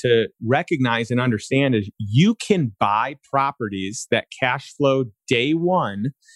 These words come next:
right out of the gates, that you're not buying it for appreciation, which is a lot riskier, that you can buy it today. And if you're wondering how that happens, there's something called amortization. And, and you mentioned this, David, but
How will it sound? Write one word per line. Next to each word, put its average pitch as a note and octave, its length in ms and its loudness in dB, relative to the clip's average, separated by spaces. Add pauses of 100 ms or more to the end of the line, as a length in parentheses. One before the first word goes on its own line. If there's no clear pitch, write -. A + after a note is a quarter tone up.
(320)
right C3 460 2
out E3+ 220 0
of D#3 80 -2
the C3+ 80 0
gates, - 640 -2 (400)
that B2 220 2
you're B2+ 100 2
not C#3 220 0
buying E3 260 0
it - 100 -8
for C#3 120 0
appreciation, B2+ 800 0
which G2 200 0
is G#2+ 120 0
a G#2+ 40 2
lot A2+ 240 2
riskier, A#2 540 -2 (400)
that A2 100 2
you C3+ 140 4
can C3+ 180 0
buy B2 300 0
it B2 220 -2 (120)
today. B2 680 0
And A#2+ 120 2
if A#2+ 120 0
you're C#3+ 100 2
wondering F#3 400 0
how F3 280 0
that E3 220 -2
happens, B2 540 -2
there's B2+ 440 0
something E3 680 0
called B2 400 0 (100)
amortization. A#2+ 960 0
And, G2+ 220 -2
and A2 160 4
you B2+ 120 4
mentioned E3 360 0
this, G#2+ 160 -4
David, G2+ 300 2 (680)
but C#3 200 0